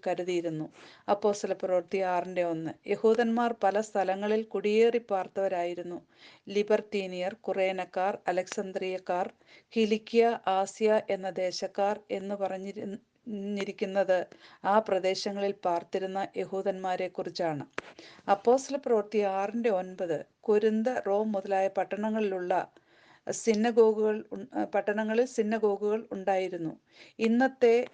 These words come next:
ഇതര ഭാഷയും സംസ്കാരവും ശീലിച്ചിരുന്ന യഹൂദന്മാരെക്കാൾ യെരുശലേം യഹൂദന്മാർ എബ്രായ യാഥാസ്ഥിതികത്വം മൂലം തങ്ങൾ ശ്രേഷ്ഠരാണെന്ന് കരുതിയിരുന്നു. അതിനെതിരായിട്ട്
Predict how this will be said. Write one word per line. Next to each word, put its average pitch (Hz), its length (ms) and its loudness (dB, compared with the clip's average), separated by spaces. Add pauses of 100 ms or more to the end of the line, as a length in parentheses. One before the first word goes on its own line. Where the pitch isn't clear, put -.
ഇതര 240 300 2
ഭാഷയും 214 600 -2
സംസ്കാരവും 208 840 -2
ശീലിച്ചിരുന്ന 196 800 -6 (240)
യഹൂദന്മാരെക്കാൾ 190 1080 -2 (720)
യെരുശലേം 240 640 6
യഹൂദന്മാർ 208 760 0 (380)
എബ്രായ 214 520 2 (340)
യാഥാസ്ഥിതികത്വം 208 1200 2
മൂലം 185 340 -4 (180)
തങ്ങൾ 185 260 -6
ശ്രേഷ്ഠരാണെന്ന് 196 1080 0 (140)
കരുതിയിരുന്നു. 180 720 -2 (840)
അതിനെതിരായിട്ട് 220 840 6